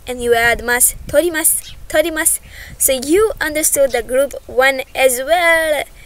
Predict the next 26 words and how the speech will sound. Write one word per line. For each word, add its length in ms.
You 180
have 140
covered 440
all 400
the 160
must 320
form 280
codes 600
for 260
all 240
the 120
group 240
three. 400
So 200
now 220
you 140
can 120
take 160
a 80
chill 260
pill. 580
Okay, 240
so 380
here's 260
a 100
recommendation. 560